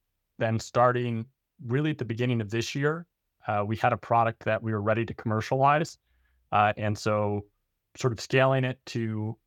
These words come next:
higher volumes, uh, so we can build more of them, uh, testing them in more, um, challenging environments, and then really making it a generic product that can be applied to a lot of different applications.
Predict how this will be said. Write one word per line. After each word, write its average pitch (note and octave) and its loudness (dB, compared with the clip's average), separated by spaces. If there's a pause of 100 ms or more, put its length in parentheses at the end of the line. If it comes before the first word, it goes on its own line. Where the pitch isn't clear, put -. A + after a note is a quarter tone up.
(320)
higher A2+ 0
volumes, C#3+ 0
uh, G#2+ -2
so - -8
we G#2+ -6
can G#2+ -2
build G#2 -2
more C3+ 4
of C3+ 0
them, B2+ 0 (380)
uh, G2+ 0
testing B2+ 0
them A#2 0
in G#2 -2
more, A#2 2 (300)
um, A2+ -2 (800)
challenging C3 4
environments, A#2 0 (380)
and A#2 -2
then A#2 0
really C#3+ 2
making B2+ 0
it A2+ -6 (140)
a G#2+ -4
generic A#2+ 0
product A#2 0
that G#2 -6
can G#2+ -2
be G#2+ -2
applied A2+ 0
to A2+ -4
a - -2
lot G2+ 0
of G2+ -4
different G#2 -2
applications. - -4